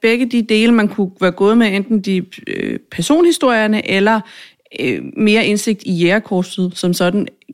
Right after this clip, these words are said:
der, der, der er jeg ikke med, jeg bliver ikke mæt i nogen af stederne. Jeg, jeg føler ikke rigtig, at jeg får noget. Øh,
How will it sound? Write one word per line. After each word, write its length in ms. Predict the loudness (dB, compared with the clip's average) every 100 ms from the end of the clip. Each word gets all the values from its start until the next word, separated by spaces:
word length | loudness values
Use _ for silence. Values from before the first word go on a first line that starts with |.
| -6
der, 60 | -4
der, 160 | -2 -4 -4
der 60 | -4 -2
er 240 | 0 0
jeg 100 | 0
ikke 160 | 0 2
med, 320 | 4 2 0 -2
jeg 120 | -4 0
bliver 100 | 0
ikke 100 | 2
mæt 220 | 0 -2 -8 _
i 60 | 0
nogen 260 | 2 2 2
af 60 |
stederne. 380 | -2 -4 -4 -8 -6
Jeg, 260 | -4 -2 -2
jeg 200 | -4 0
føler 240 | 0 2
ikke 160 | 0 -2
rigtig, 140 | -2
at 60 | -2
jeg 60 | -2
får 260 | -6 -6 -4
noget. 420 | 0 2 2 0 -6 -18 -18 -8 0
Øh, 380 | 2 2 0